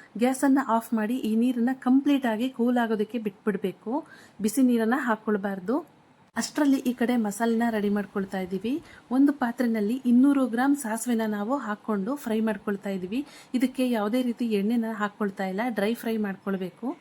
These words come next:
ನಾವಿಲ್ಲಿ ದಪ್ಪ ಸಾಸಿವೆನ ಹಾಕ್ಕೊಂಡಿದ್ದೀವಿ. ನೋಡ್ತಾ ಇರಬಹುದು, ಸಾಸಿವೆ ಕಾಳೆಲ್ಲ ಚಟಪಟ ಅಂತ ಸಿಡಿತಾ ಇದೆ. ಹಾಗಂತ ತುಂಬ ಸೀಸ್ಕೊಳ್ಳಬಾರ್ದು, ಮೀಡಿಯಮ್ ಆಗಿ ಇದನ್ನ,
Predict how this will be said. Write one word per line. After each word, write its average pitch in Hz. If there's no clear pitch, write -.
ನಾವಿಲ್ಲಿ 269
ದಪ್ಪ 208
ಸಾಸಿವೆನ 240
ಹಾಕ್ಕೊಂಡಿದ್ದೀವಿ. 214
ನೋಡ್ತಾ 262
ಇರಬಹುದು, 240
ಸಾಸಿವೆ 226
ಕಾಳೆಲ್ಲ 226
ಚಟಪಟ 247
ಅಂತ 226
ಸಿಡಿತಾ 220
ಇದೆ. 196
ಹಾಗಂತ 247
ತುಂಬ 247
ಸೀಸ್ಕೊಳ್ಳಬಾರ್ದು, 226
ಮೀಡಿಯಮ್ 262
ಆಗಿ 233
ಇದನ್ನ, 226